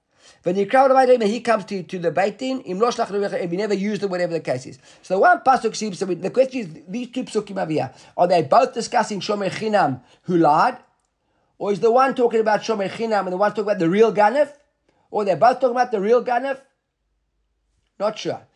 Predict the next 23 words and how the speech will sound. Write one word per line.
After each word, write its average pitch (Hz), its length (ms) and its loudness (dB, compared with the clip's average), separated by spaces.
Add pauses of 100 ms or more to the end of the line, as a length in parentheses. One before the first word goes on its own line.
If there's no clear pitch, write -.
(140)
We 240 140 -8
now 262 160 -2
want 214 100 -4
to 190 80 -10
try 202 160 -4
and 185 100 -4
work 180 140 -6
out, 220 260 -2
where 185 120 -6
do 233 80 -8
we 233 60 -12
just 175 100 -14
learn 196 160 -6
this 180 120 -8
din 202 220 -8
from 151 460 -8 (500)
that - 80 -16
we 151 80 -6
just 160 100 -6
said 175 100 -6
a 165 40 -6
moment 147 300 0
ago, 147 420 0